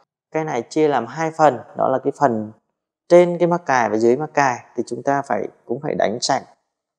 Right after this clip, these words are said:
Với động tác thì vẫn là, đúng là chúng ta động tác đó là động tác là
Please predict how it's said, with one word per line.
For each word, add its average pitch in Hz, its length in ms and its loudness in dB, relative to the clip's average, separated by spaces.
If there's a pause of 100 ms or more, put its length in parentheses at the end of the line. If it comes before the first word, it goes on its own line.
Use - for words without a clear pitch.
(400)
Với 135 140 6
động 143 260 4
tác 131 280 2
thì 147 80 4
vẫn 123 280 2
là, 123 320 -2
đúng 120 140 -12
là 139 120 -8 (100)
chúng 131 140 -16
ta 135 160 -2
động 120 220 -8
tác 123 260 2
đó 123 100 0
là 131 120 2
động 113 200 -6
tác 123 260 -4
là 110 140 -6